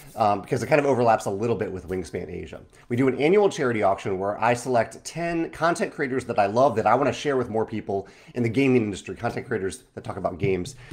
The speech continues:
and that I haven't featured before in the charity auction. And I associate, uh, a bundled auction item, the same bundled auction item with each of them. Anyone can bid on these items.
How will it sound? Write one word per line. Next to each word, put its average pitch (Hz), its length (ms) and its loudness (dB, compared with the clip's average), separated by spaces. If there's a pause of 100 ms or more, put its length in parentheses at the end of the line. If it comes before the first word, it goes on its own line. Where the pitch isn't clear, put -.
(120)
and 110 140 -4
that 123 100 8
I 110 40 4
haven't 143 260 6
featured 131 340 -8
before 117 340 -4
in 104 60 -6
the 101 80 -4
charity 92 300 -4
auction. 92 380 -6 (480)
And 131 200 2
I 131 140 -2
associate, 123 840 0 (300)
uh, 107 260 0
a 110 80 2
bundled 151 640 0
auction 135 340 2
item, 87 300 -2
the 90 80 -6
same 165 340 2
bundled 101 280 2
auction 92 280 -2
item 95 200 -2
with 95 160 -6 (100)
each 202 180 -6
of 92 120 -6
them. 90 260 -8 (840)
Anyone 147 280 4
can 147 180 4
bid 127 200 6
on 117 140 4
these 113 180 -2
items. 101 460 -6